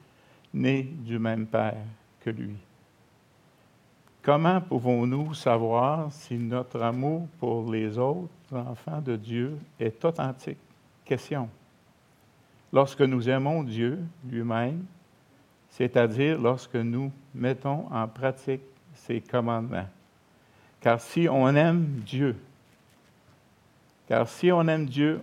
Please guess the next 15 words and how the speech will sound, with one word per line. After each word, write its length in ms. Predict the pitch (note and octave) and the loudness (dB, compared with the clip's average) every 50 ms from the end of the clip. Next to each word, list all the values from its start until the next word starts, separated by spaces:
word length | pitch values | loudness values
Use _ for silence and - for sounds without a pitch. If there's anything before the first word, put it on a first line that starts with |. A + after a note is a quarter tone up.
| - | -4
on 180 | - B2 A#2+ A#2 | -2 -2 0 0
garde 360 | A2+ G#2+ C3+ C#3 D3 D3+ C3+ | 2 4 6 6 6 4 2
ses 200 | C#3+ - B2 A#2+ | 0 -2 -2 -2
commandements, 600 | A#2+ - - C#3+ C3+ C3+ C3 B2 A#2+ A#2 A2+ C3+ F3+ F3+ - E3+ | -2 -2 -2 -2 0 0 0 -2 -2 -2 -4 -6 -10 -14 -10 -6
on 160 | C#3+ A#2 A2+ | -4 -4 -4
garde 320 | G#2+ A2 C3+ D3 D3 C#3 | 0 2 4 4 4 2
ses 220 | C#3 - - A#2+ A2 | 0 -2 -4 -4 -4
commandements. 680 | - - B2 B2 B2 A#2+ A2+ A2 G#2+ G#2+ G2 F#2 F2+ - - _ _ _ _ _ _ - _ _ _ _ _ _ _ | -2 0 0 0 0 -2 -2 -2 -2 -4 -6 -6 -8 -10 -16 _ _ _ _ _ _ -20 _ _ _ _ _ _ _
Ceux-ci, 1080 | - - - - - - - - - - - - D3 C#3 C#3+ - - C#3+ C3+ D3 D#3+ F3 E3 - - - - _ _ _ _ - | -20 -20 -20 -20 -20 -20 -20 -20 -20 -6 0 2 2 2 2 0 -2 -2 0 0 -2 -4 -6 -10 -16 -20 -20 _ _ _ _ -10
d'ailleurs, 580 | - C3 C3 C#3 C#3+ A#2+ B2 A#2+ C3 C#3 D3 D3+ - - - _ _ _ _ _ _ - | -8 -6 -4 0 2 4 4 4 4 2 0 -4 -10 -16 -20 _ _ _ _ _ _ -8
ne 100 | - A2+ A2 | -6 -6 -4
sont 260 | - - A2+ A2+ G#2+ | -2 -2 -2 -2 -2
pas 340 | G#2+ - E3+ E3+ F3+ F#3 - - | 0 4 4 4 4 2 0 2
accom-, 380 | - C#3 C3+ - - C#3 C#3+ C#3 | 4 4 4 2 2 0 2 2
accablants, 800 | - D#3+ E3 E3 - E3+ D#3+ D3+ C#3+ C#3+ D3 C#3+ C3+ A#2+ A2+ A2 | 2 0 0 2 2 2 2 2 2 2 2 4 2 2 0 -2